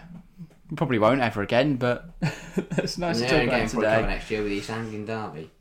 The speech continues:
Speaker 1: Oh, if it's on
Speaker 2: Might cover it
Speaker 1: T V.
Speaker 2: live.
Speaker 1: We will probably stream it, yeah.
Speaker 2: No,
Speaker 1: Is
Speaker 2: I
Speaker 1: that
Speaker 2: meant, like, live at the ground.
Speaker 1: We're gonna go.
Speaker 2: Yeah.
Speaker 1: If they're in a box, we'll film it from there.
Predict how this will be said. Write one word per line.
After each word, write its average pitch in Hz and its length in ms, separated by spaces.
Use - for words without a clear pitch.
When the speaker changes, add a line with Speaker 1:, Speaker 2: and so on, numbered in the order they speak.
Speaker 1:
Oh, 104 280
if 101 80
it's - 140
on 107 80
Speaker 2:
Might 139 120
cover 104 200
it - 20
Speaker 1:
T 92 40
V. 110 60
Speaker 2:
live. 147 380
Speaker 1:
We 120 140
will 139 260
probably 147 240
stream 160 260
it, 123 120
yeah. 143 140
Speaker 2:
No, 143 100
Speaker 1:
Is 135 60
Speaker 2:
I - 40
Speaker 1:
that 127 40
Speaker 2:
meant, - 260
like, 123 300
live 117 160
at - 60
the 98 60
ground. 117 400
Speaker 1:
We're 110 80
gonna 120 120
go. 107 300
Speaker 2:
Yeah. 202 300
Speaker 1:
If 156 80
they're 190 100
in 185 200
a 143 40
box, 127 400
we'll 120 80
film 117 340
it 110 60
from 113 140
there. 110 220